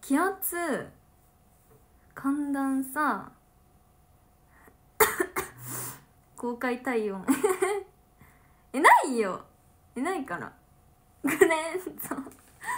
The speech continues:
え、ない？え、なんで見せたの、レナ？平熱は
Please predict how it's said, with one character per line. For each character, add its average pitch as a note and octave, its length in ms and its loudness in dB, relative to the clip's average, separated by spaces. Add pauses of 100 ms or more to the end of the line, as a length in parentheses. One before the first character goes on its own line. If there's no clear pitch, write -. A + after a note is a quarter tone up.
(240)
え、 B3 60 -4
な F4 160 4
い？ A#3+ 180 0
え、 A#3 80 -4
な - 180 2
ん F#4+ 80 0
で C4+ 120 2
見 C4 120 -2
せ C4 120 -4
た F#3+ 100 -8
の、 G3 100 -6
レ F#3 140 -8
ナ？ - 180 -14 (1600)
平 F4 240 -4
熱 F#4 160 -8
は D4 360 -2